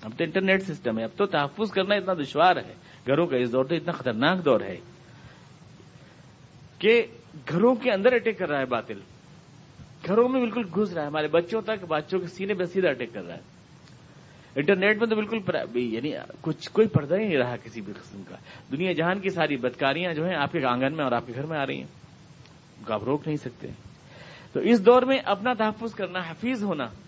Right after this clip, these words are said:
علیم ہونے سے پہلے ہے۔ پہلے اپنے کردار کا تحفظ کریں اور اس کے بعد جو ہے ایبل بنے، اس قابل بنے، صلاحیت اپنے اندر پیدا کریں۔ تو یہ چیز جو ہے ہم کو ملتی ہے یوسف علیہ السلام کے کردار میں، ایک جو قابل توجہ ہے۔ اس کے بعد ہم دیکھیں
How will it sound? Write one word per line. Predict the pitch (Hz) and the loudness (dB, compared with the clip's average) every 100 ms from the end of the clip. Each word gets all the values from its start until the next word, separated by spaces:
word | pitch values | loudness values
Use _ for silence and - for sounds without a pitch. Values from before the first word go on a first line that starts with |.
| - | -6
علیم | 143 220 220 | -2 0 0
ہونے | 196 208 | -2 -2
سے | 208 | 0
پہلے | 160 170 185 | 2 4 4
ہے۔ | 135 95 - - - - - - - - | 2 -4 -10 -20 -20 -20 -20 -20 -20 -2
پہلے | 131 180 | 2 2
اپنے | 180 196 | 2 -2
کردار | 170 180 190 | 0 2 2
کا | 202 | 0
تحفظ | 180 190 214 202 | 0 -2 -4 -4
کریں | 214 233 | -4 0
اور | 208 | 0
اس | 202 | 2
کے | - | 2
بعد | - 175 185 | 6 6 4
جو | 165 | 2
ہے | 165 | 2
ایبل | 127 165 170 | 4 2 2
بنے، | 135 165 | 0 -4
اس | 170 | -6
قابل | - 139 160 | -2 0 0
بنے، | 131 143 | 0 -2
صلاحیت | 165 135 123 143 - | -4 -4 -2 -4 -6
اپنے | 107 110 | -8 -6
اندر | 110 113 | -4 -4
پیدا | 107 104 | -4 -4
کریں۔ | - 165 202 - - - - - - - - - - - - - - - - | -6 -8 -10 -16 -20 -20 -20 -20 -20 -20 -20 -20 -20 -20 -20 -20 -20 -20 -4
تو | 139 | 0
یہ | 147 233 | 4 4
چیز | 233 226 180 | 4 0 2
جو | 147 | 2
ہے | 139 180 | 2 0
ہم | 143 147 | -2 0
کو | 170 | 2
ملتی | 139 117 135 117 | 2 2 -2 0
ہے | 104 - - - - - - - - - - - - | -2 -4 -18 -20 -20 -20 -20 -20 -20 -20 -20 -18 -2
یوسف | 151 180 | 2 4
علیہ | 160 135 | 6 4
السلام | 139 123 | 4 2
کے | 127 117 | 0 0
کردار | 113 107 | 0 0
میں، | 120 | 0
ایک | 127 127 | 0 0
جو | 120 | -2
قابل | 117 117 113 | 0 0 0
توجہ | 117 120 139 185 | -2 -4 0 0
ہے۔ | 220 - | 0 -6
اس | 139 | -8
کے | 170 | 2
بعد | 165 175 | 4 4
ہم | 185 | 4
دیکھیں | 190 196 | 2 0